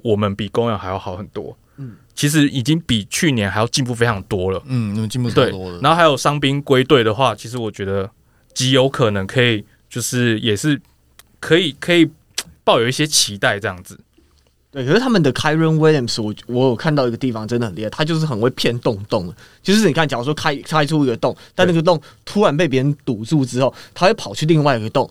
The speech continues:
Speaker 2: 然后再跑回来那个洞。我觉得他，
Speaker 1: 嗯哼。
Speaker 2: 他非，他是一个非常聪明的球员。
Speaker 1: 所以我觉得防
Speaker 2: 他的威胁性真的很大。
Speaker 1: 防跑的部分，其实狮子今年的话，其实比预期的好很多。
Speaker 2: 嗯，对。
Speaker 1: 对手的 running back 平均只有三点五码，其实是联盟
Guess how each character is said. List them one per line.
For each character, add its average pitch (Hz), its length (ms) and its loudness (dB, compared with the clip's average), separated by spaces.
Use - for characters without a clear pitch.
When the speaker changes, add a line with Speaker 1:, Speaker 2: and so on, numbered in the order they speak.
Speaker 2:
然 160 100 0
后 180 80 2
再 214 80 4
跑 127 260 0
回 113 120 -4
来 113 80 -4
那 127 100 -2
个 120 100 -2
洞。 117 160 0
我 104 80 -4
觉 135 120 0
得 190 60 4
他， 196 60 0
Speaker 1:
嗯 143 40 -6
哼。 - 60 -18
Speaker 2:
他 170 140 0
非， 165 200 -4
他 160 160 -2
是 160 120 -2
一 143 60 -2
个 123 80 -2
非 123 120 -2
常 113 140 -4
聪 117 220 -4
明 113 120 -4
的 78 60 -8
球 - 180 -10
员。 52 80 -12
Speaker 1:
所 165 140 -2
以 185 60 4
我 139 140 4
觉 120 140 2
得 120 100 2
防 180 80 2
Speaker 2:
他 120 80 0
的 127 80 -6
威 175 120 4
胁 131 200 -2
性 135 160 -2
真 123 100 -2
的 117 60 -2
很 117 180 -6
大。 - 180 -10
Speaker 1:
防 190 260 0
跑 185 140 0
的 131 80 4
部 175 140 -6
分， 175 120 2
其 131 140 -4
实 113 340 -2
狮 170 220 -2
子 143 160 -2
今 139 300 2
年 92 160 0
的 90 80 -8
话， 104 260 0
其 - 160 -8
实 113 400 -2
比 110 100 -2
预 156 100 0
期 131 120 2
的 120 60 2
好 113 180 0
很 107 120 0
多。 101 280 0
Speaker 2:
嗯， 98 180 -20
对。 107 140 -14
Speaker 1:
对 196 160 2
手 113 160 -2
的 107 40 0
running 123 240 2
back 104 180 0
平 117 260 -4
均 123 380 0
只 117 140 -6
有 113 160 2
三 113 260 -2
点 101 160 -4
五 90 140 -12
码， 95 220 -10
其 143 220 2
实 131 120 0
是 151 40 6
联 120 180 2
盟 101 360 -2